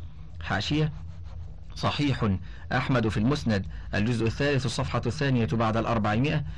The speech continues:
والجزء الخامس الصفحة السادسة عشرة بعد الأربعمائة،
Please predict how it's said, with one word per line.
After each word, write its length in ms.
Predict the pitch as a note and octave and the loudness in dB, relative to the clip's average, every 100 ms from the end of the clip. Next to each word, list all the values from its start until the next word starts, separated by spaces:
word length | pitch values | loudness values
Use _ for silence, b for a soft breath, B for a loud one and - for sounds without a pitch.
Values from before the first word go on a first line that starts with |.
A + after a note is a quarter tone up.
| B | B
والجزء 320 | - F#2+ A2 A2 | -4 0 2 2
الخامس 380 | G#2+ D3 C#3 | 2 2 2
الصفحة 320 | A#2 C#3 C3 A#2+ | 0 -2 -2 0
السادسة 500 | A2+ C#3+ C3 C3 A2 | 0 0 0 0 0
عشرة 380 | A2+ C3+ B2 G#2+ | 0 2 0 0
بعد 220 | A2 G#2+ | 0 0
الأربعمائة، 680 | A2 A2 G#2 G#2+ C3 A#2 | 0 0 2 2 2 0